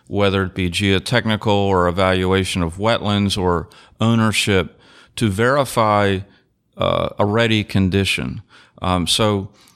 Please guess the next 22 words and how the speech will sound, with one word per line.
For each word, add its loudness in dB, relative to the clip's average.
sites 0
that 0
aren't 0
ready 0
tend 0
to -4
be -2
eliminated -2
because 0
we 0
don't 0
want 0
the -2
risk 0
that -2
we -4
find 2
out 2
later 0
something's 0
wrong. -2
So, -2